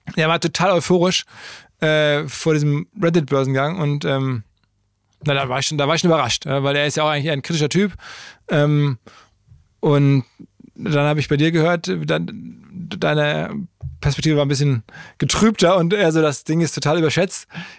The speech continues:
Jetzt ist es raus, äh, und liegt so zehn Prozent oder fünfzehn Prozent über Aufgabekurse, also am Tag, an dem wir jetzt sprechen. Ähm,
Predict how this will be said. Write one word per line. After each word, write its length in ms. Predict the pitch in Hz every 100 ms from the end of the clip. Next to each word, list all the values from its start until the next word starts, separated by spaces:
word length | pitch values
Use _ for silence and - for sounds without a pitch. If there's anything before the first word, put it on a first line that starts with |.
| -
Jetzt 160 | 151 175
ist 80 |
es 160 | 151 131
raus, 400 | 135 160 185 -
äh, 280 | 180 156 160
und 220 | 160 143
liegt 240 | 139 151
so 200 | - 139
zehn 280 | 131 - 147
Prozent 340 | 147 135 151 156
oder 100 | 135
fünfzehn 220 | 160 139
Prozent 160 | 147
über 160 | 143 139
Aufgabekurse, 640 | 151 - 143 131 139 147 143
also 140 | 135
am 100 | 131
Tag, 160 | - 135
an 120 | 127
dem 100 | 131
wir 60 |
jetzt 80 | 135
sprechen. 380 | - 156 139 151 - - _ -
Ähm, 760 | 139 135 131 127 - 80 73